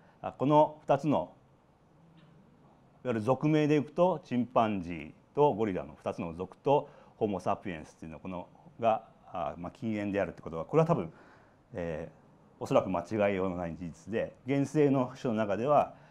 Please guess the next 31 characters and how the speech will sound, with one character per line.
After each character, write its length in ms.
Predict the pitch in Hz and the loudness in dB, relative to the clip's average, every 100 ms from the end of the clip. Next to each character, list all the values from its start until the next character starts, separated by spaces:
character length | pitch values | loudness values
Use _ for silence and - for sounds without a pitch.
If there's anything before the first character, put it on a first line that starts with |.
| - - | -20 -12
あ、 140 | 87 85 | -10 -8
人 160 | - | 0
は 120 | 95 87 | 2 2
お-、 160 | 90 - 120 98 - | -4 -10 -8 -8 -2
最 80 | 127 | -2
も 220 | 85 - - _ - | -2 -8 -20 _ -10
近 160 | 104 | -6
な 80 | 101 | -4
の 140 | 85 | -4
は 80 | 95 | -6
チ 140 | - 92 | -4 -6
ン 100 | 87 | -4
パ 220 | 98 90 | -4 -4
ン 100 | 73 | -6
ジ 80 | 80 | -8
ー 40 | |
に 120 | 90 | -4
な 100 | 98 | -2
る 80 | 78 | -4
だ 100 | 82 | -6
ろ 160 | 69 - | -10 -12
う 360 | _ _ _ - | _ _ _ -12
と 60 | |
予 40 | 110 | -10
測 180 | - | -8
さ 100 | - | -4
れ 60 | 82 | -6
て 80 | 71 | -8
い 40 | |
ま 100 | 71 | -18
す。 100 | - | -20